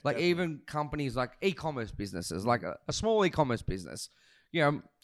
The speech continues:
Speaker 1: uh, we've been approached by a few people saying,
Speaker 2: Mm-hmm.
Speaker 1: "Hey, what can I do?"
Speaker 2: Yeah.
Speaker 1: And, you know, really what we've just, or barbers and stuff like that, what we've really said is it's like a loyalty system where you could give people,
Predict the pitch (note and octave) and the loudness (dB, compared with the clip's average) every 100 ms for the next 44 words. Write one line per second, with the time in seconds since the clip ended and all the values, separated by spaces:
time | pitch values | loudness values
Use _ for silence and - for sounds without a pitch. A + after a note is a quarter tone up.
0 | - D#3 C#3+ D3 C#3+ D#3 C#3 - C3 D3 | 4 4 6 4 8 6 6 2 2 2
1 | - C3 C3 B2+ A#2+ B2+ D3 C#3+ B2+ B2 | 0 0 0 -4 -2 -2 -4 -6 -6 -4
2 | B2+ B2+ A#2 B2 - A#2+ G#2+ A2+ A2 F3 | -4 -4 -2 -4 -2 -2 -2 0 2 2
3 | - A2+ F2+ - C3+ C#3 C#3 B2+ C#3+ D3 | 0 -10 -12 -8 -2 0 0 -6 -12 -10
4 | D#3+ D#3+ C3+ C3+ C#3 D#3+ D3+ C3+ C3+ B2 | 0 4 4 4 2 2 2 2 2 2
5 | C#3+ D3 A#2+ B2 A2+ C3 A#2+ C3 C3 C3+ | 2 2 -2 -4 0 0 4 6 6 4
6 | B2 A#2 A2 C3 A#2+ B2 F3 G3+ D#3 D#3 | 2 0 -2 -2 0 -2 -2 -4 -4 0
7 | D3 D3+ C3+ C#3+ C3 A#2 - G#3+ C#3+ A#2+ | 2 2 2 0 -2 -2 2 2 2 0
8 | B2+ - F3 C3+ B2+ C#3 C#3 - A2 - | -4 -4 -4 -2 0 2 2 -2 -8 -10
9 | G#2 A#2 A2+ A#2+ A2 - _ _ C3+ B2 | -8 -6 -2 -2 -2 -6 _ _ -6 -6
10 | B2 A#2 C3 - B2 A#2 A#2+ A2+ | -8 -4 2 4 4 2 -2 -4